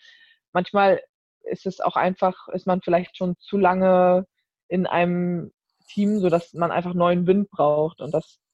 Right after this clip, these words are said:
ja, ist nicht die Schuld des Trainers oder die des Sportlers, aber ich glaube, dass es manchmal wirklich sinnvoll sein kann, da, ähm,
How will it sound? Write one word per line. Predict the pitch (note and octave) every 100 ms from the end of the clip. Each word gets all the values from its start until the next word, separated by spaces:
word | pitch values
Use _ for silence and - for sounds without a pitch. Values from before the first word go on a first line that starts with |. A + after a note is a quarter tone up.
| -
ja, | D#3+ D#3+ -
ist | - -
nicht | F#3+ -
die |
Schuld | - F#3+ E3+
des | -
Trainers | F#3+ F#3+ F#3+ C#3
oder | D3+
die | D#3+
des | E3+
Sportlers, | - D#3+ E3+ E3+ F3
aber | D3+
ich | -
glaube, | D#3 D#3+ D#3
dass | E3 D#3+
es | -
manchmal | D3 D#3+ - C#3+ C#3+
wirklich | - E3 -
sinnvoll | E3 - -
sein | E3+ F3+
kann, | - D3+ C3+ - _ _ _ _
da, | D3 D3+ D3 C#3+ C#3
ähm, | D3 F3